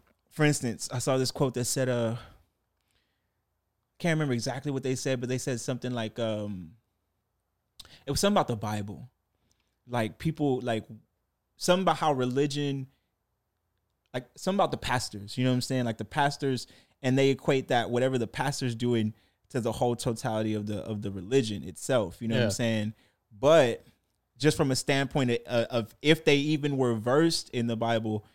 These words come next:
Speaker 1: they would know that the Bible says that, like, even in the churches, the devil's gonna be in the churches.
Speaker 2: Yeah.
Speaker 1: So, like, there's, so, you know what I'm saying?
Speaker 2: You mean, like,
Speaker 1: But
Speaker 2: the Joel Osteens and shit?
Speaker 1: Yeah, yeah. So people, so
Speaker 2: <laughs>
Speaker 1: someone will be like, like,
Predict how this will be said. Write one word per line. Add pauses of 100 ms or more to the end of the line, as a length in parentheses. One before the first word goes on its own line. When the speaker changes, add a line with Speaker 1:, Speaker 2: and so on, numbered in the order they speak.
(340)
Speaker 1:
they
would
know
that
the
Bible
says
that,
like, (1160)
even
in
the
churches, (220)
the
devil's
gonna
be
in
the
churches.
Speaker 2:
Yeah.
Speaker 1:
So,
like,
there's,
so, (180)
you
know
what
I'm
saying?
Speaker 2:
You
mean,
like,
Speaker 1:
But
Speaker 2:
the
Joel
Osteens
and
shit?
Speaker 1:
Yeah,
yeah.
So
people,
so
Speaker 2:
<laughs>
Speaker 1:
someone
will
be
like,
like,